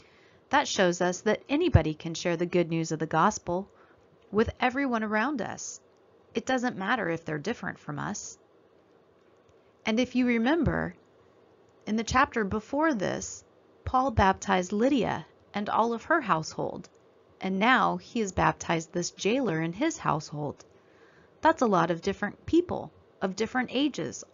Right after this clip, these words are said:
all being baptized and coming to faith in Christ Jesus. Even though the demon-possessed girl was declaring Jesus as Lord,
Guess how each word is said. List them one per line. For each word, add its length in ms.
all 220
being 360
baptized 760
and 100
coming 300
to 100
faith 360
in 180
Christ 360
Jesus. 600
Even 300
though 180
the 140
demon-possessed 920
girl 440
was 240
declaring 640
Jesus 460
as 160
Lord, 500